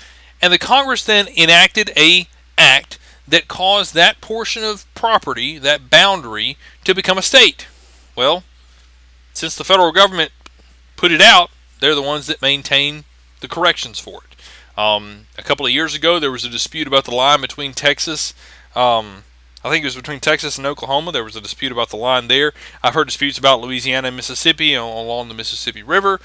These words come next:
where the changes of the river have, have shifted and moved. And even on some topographical maps, you can see those changes.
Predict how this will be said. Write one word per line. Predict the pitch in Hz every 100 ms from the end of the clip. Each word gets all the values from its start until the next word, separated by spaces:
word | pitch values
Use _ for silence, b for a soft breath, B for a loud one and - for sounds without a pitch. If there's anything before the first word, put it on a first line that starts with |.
| B B B
where | 135
the | 131
changes | 135 175 170 151 147
of | 135
the |
river | 131 156 160
have, | 135 - 123 113 -
have | 117 113
shifted | - - 160 165 127
and | 117 123
moved. | 151 170 175 156 - B B B
And | B 165
even | 190
on | 175
some | 143 156
topographical | 135 165 143 139 160 -
maps, | 120 113 -
you | 117
can | 107
see | - 113
those | 101 -
changes. | 120 113 110 123